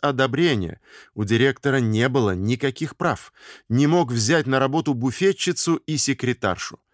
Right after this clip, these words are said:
Сказать, что великий маэстро был возмущён, это ничего не сказать. Он был разъярён, как лев. В таком состоянии он ко мне и приехал.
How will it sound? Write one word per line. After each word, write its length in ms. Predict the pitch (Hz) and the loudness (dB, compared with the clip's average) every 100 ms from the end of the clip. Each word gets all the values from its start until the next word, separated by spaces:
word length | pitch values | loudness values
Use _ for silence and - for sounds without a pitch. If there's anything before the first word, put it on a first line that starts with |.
| _ _ _ | _ _ _
Сказать, 500 | - 117 107 131 127 | -6 0 2 2 0
что 200 | - 123 | 0 0
великий 420 | 107 120 123 120 | 2 0 0 0
маэстро 580 | 107 110 120 120 - 104 | 2 2 2 2 0 -2
был 260 | 95 120 | 0 0
возмущён, 800 | 110 107 104 98 - - 165 104 - - - | 2 0 0 -2 -2 -2 0 -2 -8 -20 -14
это 320 | - 120 131 151 | -2 0 2 0
ничего 480 | 151 139 139 113 | 0 0 0 2
не 80 | 113 | 2
сказать. 500 | 120 - 151 110 - - - | 0 -2 -2 -2 -4 -14 -4
Он 200 | 135 143 | 0 2
был 220 | 147 147 | 2 2
разъярён, 720 | 143 151 120 143 147 160 156 | 2 0 2 2 2 2 0
как 220 | 147 139 | -2 -4
лев. 380 | 117 110 78 - _ _ _ | 0 -2 -4 -12 _ _ _
В 100 | - | -10
таком 300 | - 117 143 | -2 0 2
состоянии 800 | 123 123 - 107 135 165 160 160 - | 2 0 0 2 2 2 0 -2 0
он 220 | 135 147 | 0 0
ко 140 | - 135 | 0 0
мне 240 | 113 113 | 2 0
и 180 | - 117 | 0 -4
приехал. 580 | 113 107 90 - - | -2 -2 -2 -6 -12